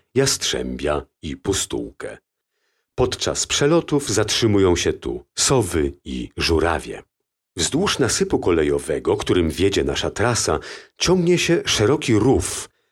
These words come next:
w sposób naturalny wypełniony wodą. W końcu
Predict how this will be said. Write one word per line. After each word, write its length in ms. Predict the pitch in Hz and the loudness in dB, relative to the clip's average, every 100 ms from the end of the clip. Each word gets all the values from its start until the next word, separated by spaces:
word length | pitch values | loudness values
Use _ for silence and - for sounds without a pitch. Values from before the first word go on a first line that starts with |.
| - | -6
w 80 | - | -2
sposób 440 | - 196 - 135 | 2 2 2 0
naturalny 720 | 170 180 135 98 95 95 101 | 0 2 4 4 4 6 4
wypełniony 520 | 107 143 156 156 160 | 2 2 4 4 4
wodą. 500 | 156 65 - - 64 - _ _ - | 2 0 -4 -6 -8 -14 _ _ -12
W 100 | - | 0
końcu 600 | 113 69 58 - 104 | 0 0 -4 -4 -4